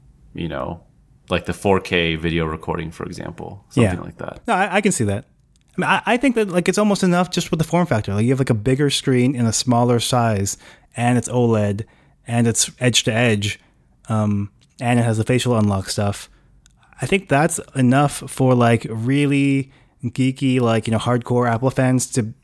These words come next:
Speaker 2: you know, want that and pay more for that. But the
Speaker 1: Mm-hmm.
Speaker 2: average person will be like, "Yeah, that's really cool, but, like, I just don't care." You know, I, there's so many people that have, like, broken phones with, like, broken screens on the subway,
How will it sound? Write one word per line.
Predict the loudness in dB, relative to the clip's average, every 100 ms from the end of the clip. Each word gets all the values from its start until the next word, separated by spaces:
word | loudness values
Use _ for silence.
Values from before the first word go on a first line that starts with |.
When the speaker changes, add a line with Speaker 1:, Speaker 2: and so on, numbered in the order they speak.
| _
Speaker 2:
you | -2
know, | -2 -2 -8 -4
want | 0 0 2
that | 0 0
and | -2 0
pay | 2
more | 2 2 0 -4
for | -4 0
that. | 0 -2 -8 -20 -20 _ -4
But | -2
the | 2
Speaker 1:
Mm-hmm. | 2 4
Speaker 2:
average | 2 0 0
person | 0 0 2 2 2
will | 2 2
be | 2
like, | 4 2 0 -4 -20 -20 _ _ _ _
"Yeah, | 0
that's | 2 2
really | 0 0
cool, | 0 2 2
but, | 2 2
like, | 2 2
I | 2
just | 2 0
don't | -2 -4
care." | -2 0 0
You | 0
know, | 0
I, | 2 0 -2 -6
there's | -2 0
so | 2
many | 2
people | 2 0 2
that | 2 0 -4 -18 -20 -20 -20 -20 _
have, | -2 0 0
like, | -2
broken | 0 0 2 0
phones | 2 2 4 2 0
with, | 0 0
like, | -2 -2
broken | -2 0
screens | 0 2 0 0
on | -2 -2 -2
the |
subway, | 0 0 0 -2